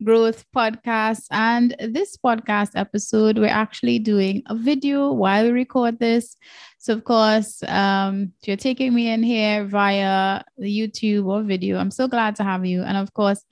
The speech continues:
if you're listening to me, I am so glad, as always, to have you here. And in today's episode, we're gonna speak about burnout.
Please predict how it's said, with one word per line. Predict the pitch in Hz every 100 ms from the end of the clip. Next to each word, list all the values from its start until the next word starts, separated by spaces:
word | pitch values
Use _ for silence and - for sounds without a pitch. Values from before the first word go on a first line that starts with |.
| _ - _
if | 233
you're | 254 269
listening | 277 277 262 254
to | 269
me, | 240 233 226 - -
I | 202
am | 196 196
so | - 240 233 226 226
glad, | 208 190 185 185 185 -
as | - 311
always, | 254 233 220 220 220
to | 233
have | 220 190 180
you | 190
here. | 190 190 208 - _ - -
And | 240
in | 269 277
today's | 311 247 294 359 339
episode, | - 202 208 202 208 196 196
we're | 196
gonna | 202 226 269
speak | - 254
about | 233 202 196 190 190 190 - - _ _ _ _ _
burnout. | 208 196 185 190 -